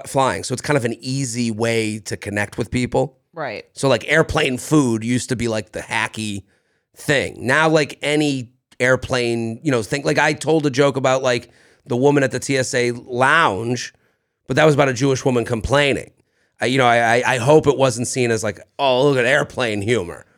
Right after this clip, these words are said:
Speaker 2: Right.
Speaker 1: You know, so when I see platinum,
Speaker 2: much,
Speaker 1: you know, a
Speaker 2: too
Speaker 1: lot of
Speaker 2: much travel.
Speaker 1: airplane stuff, I go, "Okay, what, is this a human?"
Speaker 2: Right. Or they,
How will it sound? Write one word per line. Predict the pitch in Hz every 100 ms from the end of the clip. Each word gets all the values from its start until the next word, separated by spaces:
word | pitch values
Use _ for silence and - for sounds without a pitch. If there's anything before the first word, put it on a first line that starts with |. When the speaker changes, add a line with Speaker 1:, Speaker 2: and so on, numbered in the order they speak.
| _
Speaker 2:
Right. | 165 135 98 -
Speaker 1:
You | 131
know, | 131 139
so | - 160 143
when | 151
I | 151
see | 151 - 185 175 156 - _ _ _ _ _ _
platinum, | - 147 147 349 285
Speaker 2:
much, | 247 220
Speaker 1:
you | 175
know, | 156
a | 170
Speaker 2:
too |
Speaker 1:
lot | 185 196
of | 190
Speaker 2:
much | 190
travel. | 214 180 160
Speaker 1:
airplane | 160 156
stuff, | - 156 143 131 - - - _ _ _ _
I | 127 135
go, | 131 135 143
"Okay, | 143 139 110 101 107
what, | 113 135 131
is | 131 120 117
this | 139
a | 131
human?" | - 135 151 180 185 - -
Speaker 2:
Right. | 151 120 - - _ _
Or | 175
they, | 160